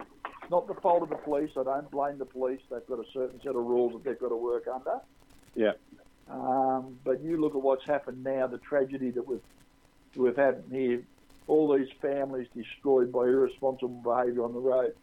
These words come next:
Speaker 1: And it distresses me. It really does distress me.
Speaker 2: Yeah.
Speaker 1: Truck driver,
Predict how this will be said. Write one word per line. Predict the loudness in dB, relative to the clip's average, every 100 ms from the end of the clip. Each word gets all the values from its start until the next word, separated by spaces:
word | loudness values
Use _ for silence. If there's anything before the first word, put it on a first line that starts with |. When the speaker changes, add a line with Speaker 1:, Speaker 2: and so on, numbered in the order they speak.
| _ -20 -14
Speaker 1:
And | -12
it | -6
distresses | -6 -2 0 0 0 -12
me. | -12 -14 _ -10
It | 0
really | 2 4
does | 4 2 2
distress | -6 -8 -8 -8 -10
me. | -18 _ _ _ _
Speaker 2:
Yeah. | 2 2 2
Speaker 1:
Truck | 2
driver, | 4 4 2 0